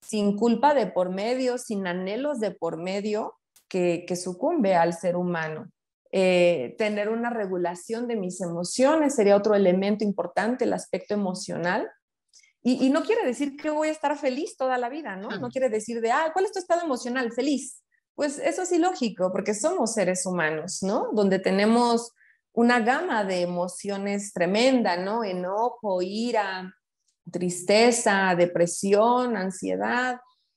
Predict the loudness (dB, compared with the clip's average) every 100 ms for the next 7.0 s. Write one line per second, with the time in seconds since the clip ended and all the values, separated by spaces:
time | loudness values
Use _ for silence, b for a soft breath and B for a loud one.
0 | _ 2 4 6 4 2 2 2 0 -2
1 | 0 2 2 2 0 -2 -4 -4 -2 -2
2 | -4 -12 _ -6 -4 -4 -4 -4 -2 -4
3 | -4 -6 -6 -6 -6 -8 -10 -4 0 0
4 | 2 4 2 4 2 2 -2 0 2 2
5 | -2 _ 0 2 2 2 0 -6 -4 -4
6 | -4 -2 -2 -4 -6 -6 0 2 2